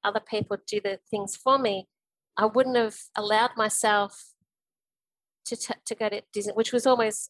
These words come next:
my dream with my other daughter. So I think if, you know, if there's something that other people can take away from this, the first thing is decide what it is you wanna do.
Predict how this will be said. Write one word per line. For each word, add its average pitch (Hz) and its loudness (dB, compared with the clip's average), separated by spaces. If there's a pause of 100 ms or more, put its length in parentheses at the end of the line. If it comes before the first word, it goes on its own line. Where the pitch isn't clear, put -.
my 202 2
dream 214 -4
with 196 -8
my 190 -6
other 190 -6
daughter. 208 2 (300)
So 277 2
I 277 6
think 311 0
if, 294 0 (100)
you 285 0
know, 254 2
if - -8
there's 254 0
something 285 0
that 240 0
other 220 0
people 226 -6
can 208 -8
take 214 -4
away 202 2
from 220 -4
this, 196 -6
the - -12
first 226 0
thing 220 -4
is - -8
decide 202 0
what 202 0
it 202 -8
is - -8
you 202 -6
wanna 190 -2
do. 196 -6